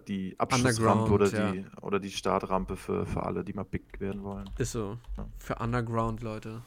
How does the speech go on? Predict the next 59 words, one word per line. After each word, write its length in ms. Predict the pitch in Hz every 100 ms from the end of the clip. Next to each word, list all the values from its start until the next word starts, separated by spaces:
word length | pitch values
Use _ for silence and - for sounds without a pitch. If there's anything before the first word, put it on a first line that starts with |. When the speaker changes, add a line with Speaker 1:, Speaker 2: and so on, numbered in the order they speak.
| -
Speaker 2:
Deswegen 320 | - 120 120
Speaker 1:
Jo, 140 | - 120
Speaker 2:
Shoutouts 260 | 127 104
Speaker 1:
jo, 60 | 98
Speaker 2:
an 60 | 95
Speaker 1:
jo, 60 |
jo. 60 | 95
Speaker 2:
Soundcloud. 520 | 95 98 - 101 101
Ich 140 | -
mag 200 | 104 110
die, 240 | - 120 113
mag 240 | 131 131
die 60 | -
Plattform 420 | - 123 - 123
underrated 680 | 120 156 165 143 131 123 - - - - - -
heutzutage 600 | 127 120 123 123 120 120
wieder, 200 | 120 120
fi-, 160 | - - - - -
finde 460 | - - 180 147 104
ich. 40 |
Speaker 1:
Ja, 380 | 123 156 143 104 101
ja, 300 | 101 123 131
aber 140 | 117
da 60 | 120
kommt 180 | 139
auch 40 | 143
nicht 80 | 139
mehr 100 | 135
so 80 | 135
geile 220 | 143 135
Mucke. 240 | 143 143
Ich 120 | 110 117
weiß 180 | 120
noch, 100 | 123 - - 107 104
wo, 160 | 117 104 113
wo 160 | 110
wir 160 | 135 139
richtig 400 | 139 143 - 107
Soundcloud 520 | - - 131 139 131
gepumpt 480 | - - - 151 -
haben, 240 | 101 98 101
Alter, 180 | 165
so 100 | 160 156
Speaker 2:
Uff. 140 | 135
Speaker 1:
vor 100 | - 104
zwei, 40 | 107
drei 120 | 104 101
Jahren. 360 | 101 110 123
Speaker 2:
Uff, 320 | 135 131 123 127
uff, 160 | 110
uff. 680 | 120 117 120 - - - 139
Speaker 1:
Also 160 | 95 104
da 140 | 101
war 80 | 98
Soundcloud 840 | - 113 120 123 120 113 110 -
over 320 | 120 123 120 107
Spotify, 680 | - 107 101 98 98 98
to 140 | 98
be 80 | 98